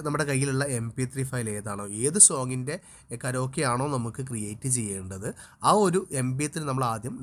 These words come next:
ഡൗൺലോഡ് ചെയ്ത് വെക്കേണ്ടതായിട്ട്, നല്ല ട്രാക്ക് തന്നെ നമ്മൾ ഡൗൺലോഡ് ചെയ്ത് വെക്കുക.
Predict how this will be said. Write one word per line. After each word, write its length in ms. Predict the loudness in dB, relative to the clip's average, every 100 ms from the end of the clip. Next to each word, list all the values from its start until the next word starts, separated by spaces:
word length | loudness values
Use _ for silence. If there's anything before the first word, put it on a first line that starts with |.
| -6
ഡൗൺലോഡ് 340 | -4 -4 -4
ചെയ്ത് 120 | -4 -6
വെക്കേണ്ടതായിട്ട്, 520 | -8 -8 -8 -8 -10 -12 -8
നല്ല 200 | -4 -4 0
ട്രാക്ക് 320 | 0 0 -4
തന്നെ 160 | -4 -4 -6
നമ്മൾ 180 | -6 -6 -8 -18 _ -4
ഡൗൺലോഡ് 420 | -2 0 2 2
ചെയ്ത് 140 | 2 0
വെക്കുക. 240 | -6 -4